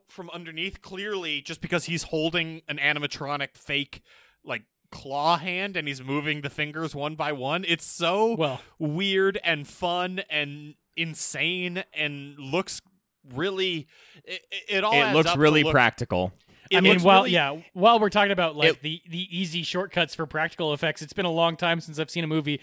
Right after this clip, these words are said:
Speaker 2: where someone gets, air quotes, stabbed in the heart and the thing is just in between their arm
Speaker 3: Yeah.
Speaker 2: and their <laughs> chest.
Speaker 3: It looks like the effects team had a really good time.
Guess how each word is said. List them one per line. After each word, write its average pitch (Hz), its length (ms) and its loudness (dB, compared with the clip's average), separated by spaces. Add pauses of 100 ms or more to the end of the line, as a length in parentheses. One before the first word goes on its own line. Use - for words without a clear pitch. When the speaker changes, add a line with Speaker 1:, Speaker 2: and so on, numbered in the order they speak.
(240)
Speaker 2:
where 170 120 0
someone 180 380 2
gets, 165 340 -4
air 165 160 2
quotes, 147 420 -4
stabbed 147 680 0
in 156 220 -4
the 143 120 -4
heart 165 360 2
and 151 180 -2
the 143 60 -6
thing 175 260 2
is 147 100 -4
just 147 220 -8
in 165 160 -4
between 156 320 -2
their 135 140 -6
arm 135 80 -2
Speaker 3:
Yeah. 107 160 2
Speaker 2:
and 127 100 -8
their 127 100 -10
<laughs> - 0 -
chest. - 600 -6
Speaker 3:
It 175 140 4
looks 196 260 2
like 247 160 4
the 214 100 4
effects 143 300 2
team 127 180 -2
had 113 160 0
a - 40 -2
really 104 180 0
good 90 140 -6
time. 80 280 -8